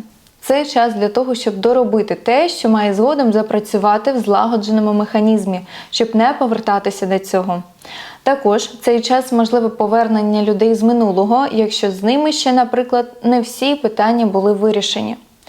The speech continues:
Але все ж таки це період не про повний розворот до минулого.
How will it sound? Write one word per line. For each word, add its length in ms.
Але 440
все 260
ж 120
таки 200
це 280
період 520
не 160
про 200
повний 460
розворот 440
до 120
минулого. 560